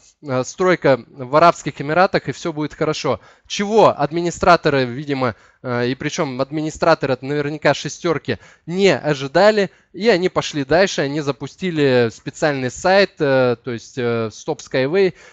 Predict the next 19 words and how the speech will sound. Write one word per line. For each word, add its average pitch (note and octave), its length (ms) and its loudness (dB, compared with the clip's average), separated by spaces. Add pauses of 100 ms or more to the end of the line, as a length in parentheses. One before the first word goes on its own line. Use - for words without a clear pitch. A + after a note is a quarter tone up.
(160)
Э, B2 360 -2
не G3 280 4
заходите, D#3+ 680 -2
пожалуйста, C3 920 2
со - 160 -8
своих, D#3 480 -4
э, B2+ 240 2 (960)
уникальных, C3+ 840 -2
э, B2 300 2 (360)
э, A2+ 440 -2 (420)
I C#3 160 0
P. F#3 540 2
Обязательно, C3 800 -2
э, A#2 500 -8
мы C#3+ 360 -6
р-, C3 180 2
расскажем C#3+ 540 0
в B2+ 40 -14
будущем, B2+ 400 -8